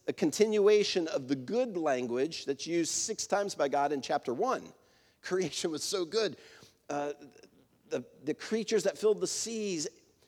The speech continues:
it was so good, God says. And that word good means perfect without flaw, beautiful in every way. And he just repeats this throughout chapter one about creation. It's so good. It's so good.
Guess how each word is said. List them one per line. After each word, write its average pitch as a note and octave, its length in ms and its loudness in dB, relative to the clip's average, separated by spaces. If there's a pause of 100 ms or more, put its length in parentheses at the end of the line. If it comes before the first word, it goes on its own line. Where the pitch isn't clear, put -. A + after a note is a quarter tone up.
it F#3 140 -6
was G#3 100 -4
so G#3+ 500 6
good, F#3 380 4
God C3+ 220 0
says. G#2+ 420 -6 (340)
And D3+ 140 0
that G#3+ 160 2
word G3+ 180 6
good G3+ 180 6
means E3+ 220 2
perfect G#3+ 520 2
without E3+ 280 -2
flaw, B2 360 -2 (640)
beautiful G3 520 0
in E3+ 80 2
every D#3+ 180 2
way. A#2+ 300 2
And C3 80 -4
he E3 80 -2
just E3+ 240 -2
repeats A#3 460 -4
this B2 500 0 (420)
throughout F#3 400 4
chapter F#3+ 320 2
one F#3+ 200 4
about C#3+ 260 2
creation. F3+ 500 2
It's - 140 -6
so G3+ 340 4
good. B2+ 280 -4
It's - 160 -8
so A3 400 -2
good. F#3 480 0